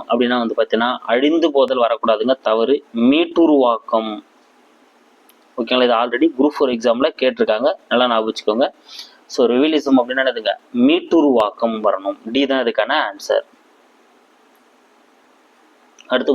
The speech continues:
முப்பத்தி ஓராவது கேள்வி. கூற்றை கவனி. So, நூல், நூலாசிரியர்கள் சார்ந்த கூற்றுகள் தான் அங்க கொடுக்கப்பட்டிருக்கு. அறமும் அரசியலும் மு வரதராசனார், அபி கவிதைகள் அபி, எண்ணங்கள் எம் எஸ்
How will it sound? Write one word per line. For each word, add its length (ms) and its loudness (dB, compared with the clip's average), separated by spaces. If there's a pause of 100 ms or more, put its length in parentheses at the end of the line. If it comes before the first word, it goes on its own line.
முப்பத்தி 360 -2 (120)
ஓராவது 400 2
கேள்வி. 180 0 (100)
கூற்றை 320 2 (100)
கவனி. 240 -4 (640)
So, 60 0 (140)
நூல், 200 4 (100)
நூலாசிரியர்கள் 600 0
சார்ந்த 280 0
கூற்றுகள் 340 0
தான் 100 2
அங்க 140 -8
கொடுக்கப்பட்டிருக்கு. 640 -2 (2000)
அறமும் 460 0
அரசியலும் 520 0 (300)
மு 100 4 (100)
வரதராசனார், 720 0 (680)
அபி 160 0 (120)
கவிதைகள் 440 -2 (400)
அபி, 200 -4 (560)
எண்ணங்கள் 420 0 (320)
எம் 200 -2
எஸ் 140 -10